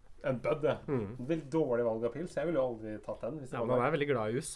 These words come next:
Speaker 2: A, tror jeg, sånn der
Speaker 1: Ja.
Speaker 2: amerikanske Lars Monsen, så det liksom gir mening at, ja, ja, Budweiser, ja, nå skal vi kose oss.
Speaker 1: Å, beste ølen. Smaker bare vann, den ølen der. Men, eh, ikke for å, jeg skal ikke på en måte bli en sånn snurrebart, eh, type, liksom, som
Speaker 2: Ipa.
Speaker 1: sitter, nei, med sånn høyt steppglass og liksom sånn der, eh, sånn sixpence.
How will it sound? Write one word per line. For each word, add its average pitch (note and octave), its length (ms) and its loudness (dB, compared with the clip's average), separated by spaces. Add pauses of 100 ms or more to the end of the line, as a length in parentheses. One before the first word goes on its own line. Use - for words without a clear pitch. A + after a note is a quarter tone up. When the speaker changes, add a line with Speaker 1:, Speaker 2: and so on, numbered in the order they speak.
Speaker 2:
A, G#2 180 -6
tror C#3+ 180 -8
jeg, A3 140 -4
sånn F3+ 140 -2
der C#3+ 100 2
Speaker 1:
Ja. C#3 80 0
Speaker 2:
amerikanske A#2+ 560 -6
Lars A#2+ 160 -6
Monsen, B2 320 -6
så F3+ 160 -8
det D#3+ 140 -4
liksom D3 180 -8
gir C3+ 160 2
mening G2 240 -4
at, G#2 140 -6
ja, A2+ 240 -2
ja, G2+ 80 2
Budweiser, A2 580 -2
ja, C3+ 60 2
nå A2+ 100 0
skal B2+ 140 0
vi C3 100 -10
kose - 220 -8
oss. - 100 -6
Speaker 1:
Å, F3+ 260 12
beste E3 320 10
ølen. E3 380 8
Smaker C3 240 6
bare C3+ 220 6
vann, F3 160 4
den C#3 240 0
ølen B2 180 0
der. B2+ 160 0 (480)
Men, C#3 160 8
eh, D#3 540 10
ikke E3 180 2
for F3 80 6
å, F#3 80 4
jeg D#3+ 220 8
skal D#3 100 6
ikke D#3+ 160 2
på D#3 80 0
en D#3 60 4
måte C#3+ 180 0
bli C3 160 0
en C3+ 80 2
sånn C3+ 160 -2
snurrebart, A2+ 800 0
eh, A#2 680 6 (120)
type, A#2 320 -2
liksom, C3+ 180 2
som A#2 140 4
Speaker 2:
Ipa. A2 300 4
Speaker 1:
sitter, - 320 -10
nei, D3+ 200 8
med D#3 120 8
sånn D3+ 160 6
høyt C#3 240 0
steppglass - 580 4
og C3+ 80 2
liksom B2 220 0
sånn A#2+ 80 2
der, A#2+ 160 6
eh, A2+ 880 4
sånn A2 160 -8
sixpence. - 560 4